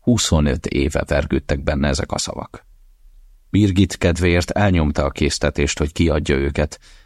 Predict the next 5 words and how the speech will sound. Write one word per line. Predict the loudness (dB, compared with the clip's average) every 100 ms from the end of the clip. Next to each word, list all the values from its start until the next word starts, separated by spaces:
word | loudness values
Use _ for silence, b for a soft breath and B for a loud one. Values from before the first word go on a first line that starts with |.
| b
de | 2
most | 4 4 0 -4
megállíthatatlanul | -2 0 2 0 0 -2 0 0 0 0 2 0 0
ömlöttek | 0 2 0 -2 -4 -2
belőle. | -4 -4 -4 -6 -8